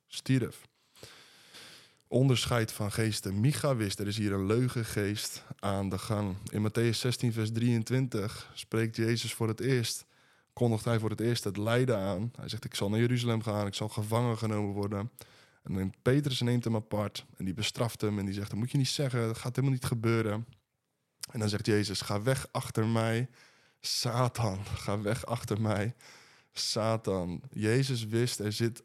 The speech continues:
achter dit verlangen van Petrus, hè, wat, wat als een goed verlangen overkomt, zit wel een slechte geest. Nou, het kan ook andersom werken.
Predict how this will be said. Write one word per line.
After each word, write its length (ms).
achter 340
dit 180
verlangen 520
van 220
Petrus, 760
hè, 140
wat, 240
wat 140
als 140
een 120
goed 200
verlangen 460
overkomt, 680
zit 260
wel 240
een 100
slechte 640
geest. 640
Nou, 200
het 120
kan 160
ook 160
andersom 560
werken. 540